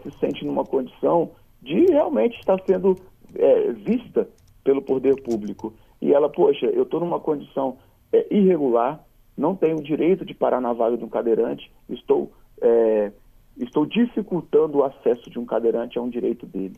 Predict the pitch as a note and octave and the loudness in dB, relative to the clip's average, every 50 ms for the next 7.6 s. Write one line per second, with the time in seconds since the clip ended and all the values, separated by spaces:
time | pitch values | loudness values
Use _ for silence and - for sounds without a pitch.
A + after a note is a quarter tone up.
0 | _ _ _ _ _ _ _ _ _ - - B2 B2+ A#2+ B2 C3 C3+ B2+ - C3 | _ _ _ _ _ _ _ _ _ -4 0 2 4 4 4 2 0 -2 -2 -6
1 | B2 - - B2+ B2+ B2+ B2+ B2+ B2+ - - - - D3 - - - D3 D#3 D3 | -8 -4 -2 2 2 2 2 0 -2 -8 -12 -8 -6 -6 -4 -2 -2 -2 -2 -2
2 | E3 E3+ F3 F3+ B3 A#3+ - G3 G3+ G3 G3+ A3 G#3+ B3+ B3+ D4 D4+ C#4 - E3 | -4 -4 -4 -6 -6 -4 -2 0 0 2 2 2 2 2 2 0 0 2 2 2
3 | - - - D3+ A#2+ A#2+ A#2+ - G#2 B2 A2+ A2 - - - A#2+ B2 C#3 G#3 - | 0 2 2 2 0 0 0 0 0 0 0 0 -2 -6 -4 -2 -2 -2 -2 -4
4 | - - - - _ - C4 B3 - - G#3+ G#3 G3+ - - F3 D#3+ D#3 C#3+ C3+ | -8 -18 -20 -12 _ -2 -2 -2 0 0 0 0 0 0 0 0 0 0 0 0
5 | D3 E3+ F#3 F3+ - D#3+ D#3+ C#3 - - _ _ - D3 C#3+ - D3+ C3+ - - | 2 2 0 0 0 -2 -4 -4 -6 -10 _ _ -8 -6 -4 -2 -4 -4 -2 -2
6 | D3 D3+ D#3 D3+ C#3 B2+ C3+ C#3 - - - - - B2 B2+ B2 - - C3 C3+ | -2 0 0 0 0 0 0 -2 -2 -6 -14 -8 -6 -6 -6 -4 -2 -2 -2 -2
7 | - - C3 C3 - - D#3+ D3+ A#2+ G2+ F#2+ | -2 -4 -8 -8 -4 -4 -4 -4 -4 -6 -6